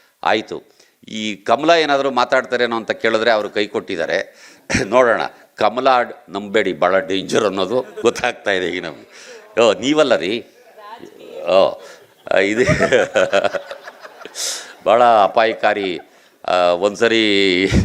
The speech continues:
ಅದೆಲ್ಲ ಹೇಳಲ್ಲ, ಬೇಡ ಅಂತ ಅನ್ಸ್-, "ಕಮಲ ಬಂತು, ಕಮಲ ಬಂತು, ಕಮಲ ಬಂತು ಬೀದಿಗೆ" ಅಂಥೇಳಿ ಒಂದು ಹಾಡನ್ನ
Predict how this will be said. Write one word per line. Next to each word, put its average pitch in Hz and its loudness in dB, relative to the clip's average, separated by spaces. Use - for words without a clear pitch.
ಅದೆಲ್ಲ 107 2
ಹೇಳಲ್ಲ, 120 2
ಬೇಡ 101 2
ಅಂತ 110 -2
ಅನ್ಸ್-, 90 -8
"ಕಮಲ 127 0
ಬಂತು, 131 -2
ಕಮಲ 117 0
ಬಂತು, 107 -2
ಕಮಲ 113 0
ಬಂತು 120 -4
ಬೀದಿಗೆ" 104 -2
ಅಂಥೇಳಿ 101 -4
ಒಂದು 101 0
ಹಾಡನ್ನ 117 -2